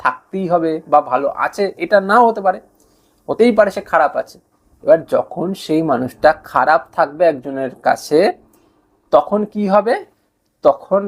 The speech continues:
ঘটনাটা এমনই হবে যে সেই মানুষটা তোমাকে পাওয়ার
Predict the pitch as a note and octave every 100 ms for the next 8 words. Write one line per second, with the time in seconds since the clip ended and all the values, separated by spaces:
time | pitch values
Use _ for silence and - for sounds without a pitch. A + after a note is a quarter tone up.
0 | D#3+ D3 D#3+ E3 E3 E3+ - _ D3 D#3+
1 | F#3+ G#3+ G3+ E3+ C#3 F#3+ G#3 - F3 G#3
2 | - - F3 G3 E3+ E3 - G#3 G3+ D#3+
3 | E3+ F#3+ - F3 F#3+